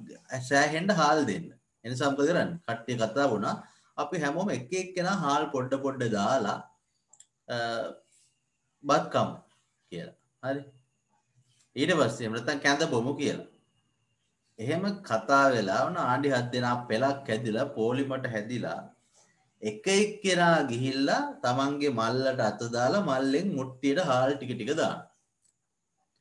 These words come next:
පළවෙනියට යන එක්කෙනා කල්පනා කරනවා, "මේ, මේ හාල් ටික මේකට දාන්න එක අපරාධයි. මට ගෙදර අරන් ගියොත් ඊට වැඩිය හොඳයි.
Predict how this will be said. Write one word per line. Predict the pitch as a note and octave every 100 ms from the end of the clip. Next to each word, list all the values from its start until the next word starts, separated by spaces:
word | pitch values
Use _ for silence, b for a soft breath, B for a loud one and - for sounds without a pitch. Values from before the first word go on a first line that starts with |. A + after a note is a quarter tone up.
| _ _ _ _ _ _ _ _ _
පළවෙනියට | A2 C3+ F3+ G#3 A3
යන | G3+ E3
එක්කෙනා | E3 E3+ D#3+
කල්පනා | D3+ B2+ C3 C3+ C3+
කරනවා, | C3 A2+ F#2+ - - - _ _ _ _ _ _ _ _
"මේ, | - - - G1+ G1+ - - _ _ _ _ _ _ _ _ _ _ -
මේ | F#2+
හාල් | G#2+ G#2 G#2+
ටික | G#2+ G#2+ -
මේකට | G2 F#2 G#2+ A2
දාන්න | G#2 G#2 A2+
එක | B2
අපරාධයි. | G#2+ G#2 G2 F2 E2+
මට | E2+ G#2
ගෙදර | F2+ F2 G#2
අරන් | G#2 G#2
ගියොත් | G#2 C#3 A#2+
ඊට | G2+ A2
වැඩිය | A2 A2 A#2
හොඳයි. | G#2 F2